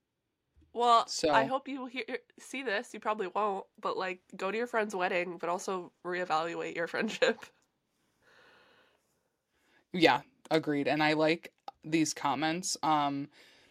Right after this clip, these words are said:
Speaker 2: m-, most of them are saying, "Not the asshole," but this first, like, the top comment says, "Not the asshole. You aren't a friend anymore. You are a wedding planner expected to pay for wedding crap. She is using you. Drop out.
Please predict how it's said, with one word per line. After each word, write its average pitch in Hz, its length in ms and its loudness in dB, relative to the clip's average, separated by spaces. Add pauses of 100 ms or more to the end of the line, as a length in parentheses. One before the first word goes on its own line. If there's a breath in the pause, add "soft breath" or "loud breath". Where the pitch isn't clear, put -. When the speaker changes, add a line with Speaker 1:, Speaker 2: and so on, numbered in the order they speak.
(280 soft breath)
Speaker 2:
m-, 151 100 -10 (120)
most 170 320 4
of 185 80 0
them 170 140 4
are 165 60 2
saying, 165 220 2
"Not 147 200 0
the 143 120 0
asshole," 156 420 4
but 160 120 0
this 147 160 -2
first, 160 380 0
like, 151 140 0
the 160 60 -2
top 147 260 -2
comment 147 380 -4
says, 147 240 -4
"Not 156 220 -4
the 165 120 2
asshole. 139 480 -2
You 143 180 0
aren't 156 280 2
a 175 80 -2
friend 147 300 0
anymore. 135 440 -4
You 156 160 0
are 147 120 0
a 147 60 -4
wedding 156 300 0
planner 165 400 -2
expected 151 500 -4
to 160 60 -8
pay 151 220 -2
for 151 180 -4
wedding 135 260 0
crap. - 340 -8 (280 loud breath)
She - 220 -2
is 170 160 0
using 151 340 -2
you. 123 220 -10 (260 soft breath)
Drop 165 280 6
out. - 240 -2